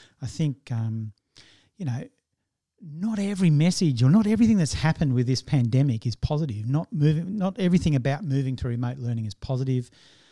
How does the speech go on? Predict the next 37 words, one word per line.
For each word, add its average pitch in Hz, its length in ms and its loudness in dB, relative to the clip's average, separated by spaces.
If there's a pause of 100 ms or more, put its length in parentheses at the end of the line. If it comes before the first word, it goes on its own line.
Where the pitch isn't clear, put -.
(300)
uh, 117 300 -4
and 131 180 0
I 120 60 0
think 143 260 0
the 120 160 0
outcomes 139 460 0
for 117 120 -4
everybody 113 420 -2
is 110 120 -2
really 160 200 0
different. 117 380 -4
Some 147 180 -2
people 131 360 0
have, 107 260 -10 (680)
you 123 100 -10
know, 113 180 -6 (600)
really 160 240 2
got 131 140 0
on 117 100 0
board 131 200 -4
with 135 160 -2
remote 117 320 -4
learning, 120 220 -2
and 123 60 -4
some 175 140 -8
people 143 220 -4
have 127 80 -4
struggled, 156 480 -10 (840)
which 160 160 -6
I - 20 -2
think 247 220 0
takes - 280 -2
me 170 80 0
to 151 140 -2
the 127 80 0
second 156 480 0
part 127 380 -2